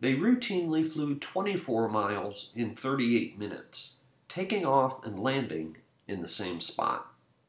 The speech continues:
It seems strange in our media-saturated culture where the information travels around the world in seconds, but it was not until nineteen oh eight in France that the first real media attention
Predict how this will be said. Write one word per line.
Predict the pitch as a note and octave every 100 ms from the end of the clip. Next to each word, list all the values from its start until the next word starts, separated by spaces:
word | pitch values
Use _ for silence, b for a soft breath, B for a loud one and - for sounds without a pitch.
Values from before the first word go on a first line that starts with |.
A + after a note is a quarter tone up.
| _ _ - B B - _ _ B B B -
It | -
seems | F4 F4+ E4 -
strange | D#3 D#3 C3+ A2
in | A2+
our | A2+ A2+
media-saturated | C3+ C3+ A2 - B2+ B2+ B2+ A2 - -
culture | - C#3 - G2+ E2 - b b b
where | - C#3
the | C#3+ G#3+
information | G3+ C3+ C3 B2+ - A2
travels | - B2+ A#2+ A#2 G#2 G#2+
around | G#2+ G#2+ A2
the | -
world | G2+ G#2 G#2
in | F2
seconds, | - - C3 F2 - - - b b b -
but | D3+
it | -
was | D3
not | D#3 A#3 - -
until | B2+ D3+ B2+
nineteen | C3 D3+ D#3 D3 B2+
oh | G#2+ F#2+ - -
eight | E3+ C3+ - - _ _ -
in | G2+
France | F#2 - - E3+ G2 D#2 - - - _
that | C3+
the | -
first | - C4+ C4+ - -
real | C3 C#3 F3+ F3+ D#3 A#2+
media | C3 D#3+ C#3 G2+
attention | - F#2 F2+ - F#2